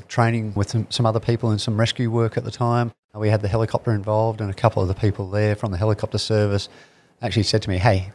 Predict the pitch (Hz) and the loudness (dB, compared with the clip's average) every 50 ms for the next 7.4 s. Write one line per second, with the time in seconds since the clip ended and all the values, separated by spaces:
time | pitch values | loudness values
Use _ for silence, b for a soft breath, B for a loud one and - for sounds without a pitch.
0 | - - 139 131 135 117 101 104 - 117 101 104 107 110 110 110 - - - - | -2 0 4 4 4 4 2 -2 -2 0 2 2 2 2 2 0 -4 -10 -20 -20
1 | _ _ - - _ _ _ _ 117 110 107 104 101 101 98 120 104 98 107 104 | _ _ -20 -20 _ _ _ _ -2 -2 0 0 0 0 0 0 2 4 2 2
2 | 92 101 104 110 117 - - 110 104 104 101 92 110 98 95 92 - - 107 104 | 4 2 2 2 0 0 0 0 0 0 2 2 0 0 0 -2 -4 0 2 2
3 | 110 113 120 139 151 - - B B B B B B B B - 107 104 107 107 | 4 4 4 2 0 -2 -6 B B B B B B B B -2 0 2 2 2
4 | 101 104 107 104 95 92 101 98 110 110 - - 107 - - - 110 92 - - | 2 4 2 2 2 2 2 2 2 0 0 -2 -4 -4 0 0 0 0 0 0
5 | - 113 123 135 147 143 120 107 117 104 - - 113 95 110 107 95 - - 107 | 0 2 2 2 2 0 0 0 -2 -2 -2 -2 -2 2 2 2 2 2 0 0
6 | 101 95 98 104 95 95 - - 110 110 110 110 107 110 110 107 - - 104 98 | 0 2 2 0 0 0 -4 -2 0 0 2 2 2 2 2 0 0 -2 -2 -2
7 | 95 104 104 104 104 104 101 | 0 0 2 2 4 2 2